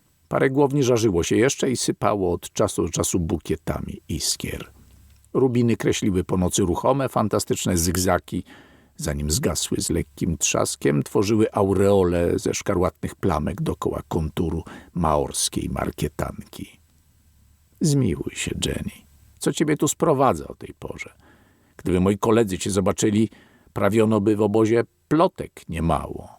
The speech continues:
Tak łajałem dzieweczkę. Ona przemilczała naganę i wprost przystąpiła do interesu. Muszę mówić z tobą, z nim muszę mówić. Ty wiesz, gdzie go znajdę. Zaprowadź mnie do niego. Chcę go błagać, żeby zapomniał, wybaczył.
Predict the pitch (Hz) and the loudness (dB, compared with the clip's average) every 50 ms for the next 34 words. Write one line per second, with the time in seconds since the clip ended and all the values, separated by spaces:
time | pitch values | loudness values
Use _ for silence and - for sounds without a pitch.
0 | _ _ _ _ _ _ _ _ _ _ _ _ - 143 - - - - 143 127 | _ _ _ _ _ _ _ _ _ _ _ _ -8 -8 -8 -8 -6 -2 0 0
1 | 127 113 98 90 85 85 85 87 90 82 87 87 - - 98 - - - - - | 2 2 0 0 0 0 0 2 2 2 0 -2 -2 -2 -4 -6 -8 -12 -18 -18
2 | - - - 160 165 160 147 - - 160 147 139 131 120 - - 101 80 78 76 | -6 -2 0 2 2 0 0 0 0 0 2 2 0 0 0 0 0 0 -2 -2
3 | 76 80 85 87 113 110 127 147 165 151 143 131 - - - - - 120 117 117 | -2 -4 -2 0 2 2 2 2 2 2 2 0 0 -4 -4 0 2 4 4 2
4 | - - - - - - _ - - - - - - 160 131 110 - - 90 76 | 2 -2 -6 -14 -20 -20 _ -8 -2 -2 -2 0 0 0 -2 0 0 -2 -2 -2
5 | 76 73 76 78 80 - - 87 80 69 - 73 69 - - - - - - - | -2 0 -2 -2 -2 -2 0 -2 0 0 -2 -4 -4 -6 -8 -6 -6 -6 -6 -6
6 | - - - - - - - _ _ _ _ _ _ _ _ _ _ _ _ - | -8 -12 -16 -16 -20 -20 -20 _ _ _ _ _ _ _ _ _ _ _ _ -8
7 | 165 - - 123 131 120 92 85 87 82 - - - 139 123 120 127 131 139 147 | -6 -4 -2 0 2 2 2 0 0 -2 -2 -2 0 0 2 4 4 2 2 2
8 | 151 156 - - _ _ _ _ _ _ - - - - - - 104 110 123 131 | 0 -2 -4 -6 _ _ _ _ _ _ -20 -20 -20 -10 -4 -2 0 2 2 2
9 | 120 92 80 80 82 _ _ - 85 - - 85 85 82 80 78 78 80 80 - | 2 2 0 -4 -8 _ _ -8 -6 -4 -4 -2 0 0 0 0 0 -2 -4 -4
10 | - - - - _ _ - - 139 139 131 143 143 131 123 120 123 131 117 131 | -8 -16 -18 -20 _ _ -2 0 2 2 4 4 4 2 2 2 2 2 4 4
11 | 117 110 120 87 82 76 71 71 - - - - - - - _ _ - 220 156 | 4 2 2 0 0 -2 -4 -8 -12 -14 -20 -20 -20 -20 -20 _ _ -6 -2 0
12 | 151 - - 120 90 73 69 - - - - - - - - - - - - - | 0 0 0 0 0 0 -4 -6 -6 -8 -8 -8 -8 -10 -10 -10 -10 -12 -12 -14
13 | - _ _ - - - 127 127 127 113 131 143 147 160 143 151 151 147 143 156 | -18 _ _ -6 -4 0 2 2 2 2 4 4 4 4 4 2 2 2 2 2
14 | 143 135 147 143 143 143 143 147 170 151 - - 135 107 92 87 90 98 110 131 | 2 2 4 4 4 4 4 4 2 2 2 4 4 4 4 2 2 2 4 4
15 | 120 143 123 - - - - 82 85 87 | 4 4 2 0 -2 -10 -14 -14 -14 -16